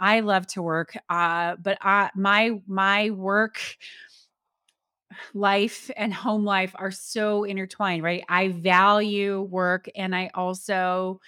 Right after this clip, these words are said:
um, define myself by my work. So it is very entangled. And if you aren't in a job that leaves you feeling energized and motivated and part of a company,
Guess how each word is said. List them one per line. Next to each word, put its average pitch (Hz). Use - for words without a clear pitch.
um, 208
define 254
myself 160
by 160
my 151
work. 143
So 226
it 240
is 247
very 294
entangled. 208
And 214
if 214
you 240
aren't 262
in 220
a 208
job 190
that 180
leaves 185
you 202
feeling 190
energized 190
and 180
motivated 190
and 170
part 220
of 214
a 214
company, 202